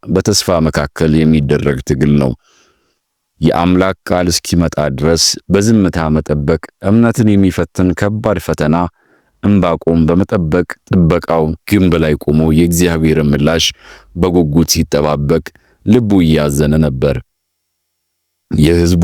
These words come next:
ስቃይና የፍትህ መጓደል በአእምሮ ውስጥ እንደ ማዕበል ይናወጣል።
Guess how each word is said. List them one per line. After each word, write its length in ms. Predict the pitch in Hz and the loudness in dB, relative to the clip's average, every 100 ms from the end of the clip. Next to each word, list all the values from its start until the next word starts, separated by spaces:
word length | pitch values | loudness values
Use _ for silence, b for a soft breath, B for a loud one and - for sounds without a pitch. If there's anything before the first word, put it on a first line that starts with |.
| 98 | 2
ስቃይና 520 | 87 92 87 85 85 82 78 | 0 -2 0 0 2 0 0
የፍትህ 460 | 71 80 92 82 107 | 0 0 -2 0 0
መጓደል 540 | 92 80 82 82 87 82 - | 0 0 0 2 0 -4 -4
በአእምሮ 420 | 80 87 92 87 80 | -2 0 0 2 2
ውስጥ 200 | 80 - | 0 -2
እንደ 180 | 92 92 85 | -2 0 2
ማዕበል 400 | 76 73 71 71 | 0 0 0 0
ይናወጣል። 640 | 71 69 65 67 65 67 | 0 0 0 -2 -2 -4